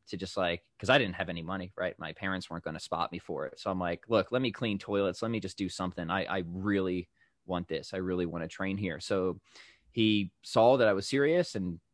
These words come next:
and that was the deal, right? So I started kinda working for him. And he, as the coach and the mentor, was the guy who helped me sort of separate the good from the bad, right? 'Cause he was a man who, who had many years of, of experience and, and training and study in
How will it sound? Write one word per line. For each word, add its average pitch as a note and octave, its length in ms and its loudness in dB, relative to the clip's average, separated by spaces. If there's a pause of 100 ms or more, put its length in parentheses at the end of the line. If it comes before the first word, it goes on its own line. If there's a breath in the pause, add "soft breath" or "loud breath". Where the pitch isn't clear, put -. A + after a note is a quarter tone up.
(240)
and F#2+ 160 -2
that A2 180 2
was G#2 180 -2
the G#2 60 -4
deal, G#2+ 300 0
right? F2 220 0
So F#2+ 80 -4
I F2 40 -2
started F#2 300 0
kinda F#2 200 -2
working G2 320 -2
for F#2+ 140 -8
him. G2 400 0 (480 loud breath)
And D3 140 6
he, G#3+ 540 6
as C3+ 200 2
the B2+ 80 -2
coach D#3 320 2
and C3 60 -2
the A#2 60 0
mentor, B2 400 0
was F#2 180 -4
the A2 60 -2
guy G#2 180 6
who G2 80 4
helped G#2+ 220 0
me G2 80 0
sort F#2+ 240 -4
of F2+ 160 -2 (160)
separate G#2+ 460 2
the G2 40 -14
good F2+ 220 -4
from E2+ 120 -12
the D#2+ 80 -8
bad, D#2 320 -6
right? F2 220 -2
'Cause G#2 140 -10
he B2 120 -4
was A2 140 -4
a G2 60 -4
man F#2+ 260 -2
who, F2+ 300 -4
who F#2+ 120 -6
had E2 240 -6
many C3+ 280 2
years A2 440 2
of, F2+ 120 -4 (680 loud breath)
of F#2+ 260 2
experience C3 800 2
and, F#2+ 400 -6
and F2 140 -8
training C3 420 2
and G2 80 -6
study A2 460 2
in F#2+ 320 -4